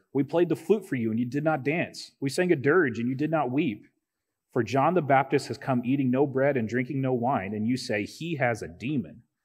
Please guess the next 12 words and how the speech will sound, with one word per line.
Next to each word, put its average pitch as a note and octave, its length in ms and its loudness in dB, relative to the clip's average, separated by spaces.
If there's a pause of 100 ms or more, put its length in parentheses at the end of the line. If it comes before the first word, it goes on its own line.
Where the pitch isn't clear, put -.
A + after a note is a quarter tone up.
(360)
The - 80 -8
Son D#3 180 6
of B2 80 2
Man D3+ 260 2
has A#2+ 140 -2
come A#2 280 0
eating B2+ 220 0
and B2 100 0
drinking, B2+ 340 -4
and A2+ 100 -2
you A#2 80 -2
say, B2+ 260 -4